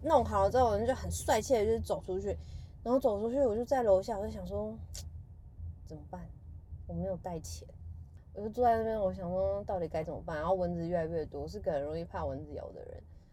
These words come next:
然后我就打电话给他，说：“你可以借我钱吗？我需要打计程车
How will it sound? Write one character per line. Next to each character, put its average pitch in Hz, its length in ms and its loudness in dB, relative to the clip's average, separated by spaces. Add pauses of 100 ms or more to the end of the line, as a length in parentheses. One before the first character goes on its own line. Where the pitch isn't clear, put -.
(160)
然 170 100 -4
后 175 60 0
我 175 40 0
就 180 120 2
打 180 180 -4
电 156 140 -6
话 160 100 -6
给 - 160 -12
他， - 180 -18 (600)
说 - 320 -12 (1300)
：“你 165 80 -20
可 208 100 -8
以 196 40 -4
借 175 180 -2
我 131 100 -6
钱 - 300 -14
吗？ 147 80 -18 (1300)
我 165 60 -18
需 165 120 -14
要 170 180 -2
打 180 240 -8
计 165 200 -10
程 139 120 -12
车 143 220 -10